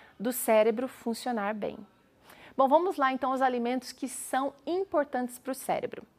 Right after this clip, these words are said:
Então vamos conhecer os alimentos que são protetores do cérebro. Primeiro a gente tem o grupo das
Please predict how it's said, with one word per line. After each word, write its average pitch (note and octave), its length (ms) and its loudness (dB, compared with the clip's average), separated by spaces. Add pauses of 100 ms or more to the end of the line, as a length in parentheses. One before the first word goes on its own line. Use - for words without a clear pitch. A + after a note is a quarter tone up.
(580)
Então C#4 180 0
vamos E4 300 2
conhecer C#4 400 0
os B3 100 -2
alimentos B3 380 0
que - 80 -16
são B3 240 -4
protetores B3+ 840 0
do A3+ 140 -4
cérebro. - 640 -6 (520)
Primeiro F4 260 4
a E4+ 40 6
gente F4 180 -2
tem D4+ 140 0
o - 20 -2
grupo C#4 280 0
das B3 280 2